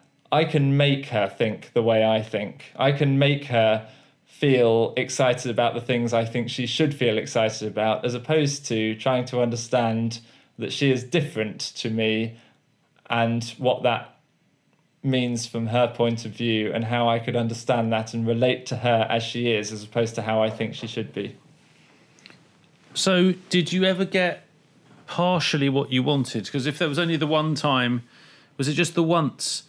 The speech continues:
Speaker 2: that you actually got to see her open it?
Speaker 1: There's that, yeah, the one time is the,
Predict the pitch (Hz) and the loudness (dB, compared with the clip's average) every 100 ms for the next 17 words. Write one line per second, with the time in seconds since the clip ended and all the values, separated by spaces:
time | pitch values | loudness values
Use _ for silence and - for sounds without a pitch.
0 | _ _ - 123 135 135 - 135 123 123 | _ _ -8 0 2 2 -2 -4 -4 -6
1 | 123 147 127 139 135 - 101 90 - - | -4 0 2 2 0 -2 -6 -6 -14 -20
2 | - _ _ _ _ _ _ _ 135 160 | -20 _ _ _ _ _ _ _ 0 0
3 | 147 180 - - 170 156 160 196 196 185 | 2 2 0 0 2 4 4 4 4 2
4 | 175 165 151 139 127 123 117 135 131 123 | 2 2 4 4 2 -2 -4 0 2 2
5 | 123 123 123 | 0 -2 -4